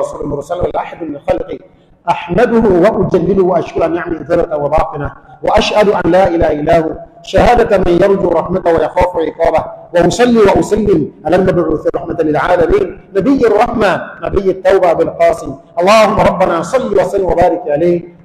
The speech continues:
وعلى آله وصحبه أجمعين. أما بعد، فيا عباد الله، أوصيكم ونفسي بتقوى الله. هذه وصية خالقنا للأولين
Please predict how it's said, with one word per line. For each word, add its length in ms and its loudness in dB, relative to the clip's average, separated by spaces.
وعلى 400 4
آله 160 -2
وصحبه 560 -4
أجمعين. 640 -4
أما 220 -2
بعد، 320 0
فيا 220 4
عباد 400 4
الله، 240 2
أوصيكم 500 0
ونفسي 340 0
بتقوى 420 -2
الله. 280 2
هذه 560 4
وصية 380 0
خالقنا 560 0
للأولين 840 0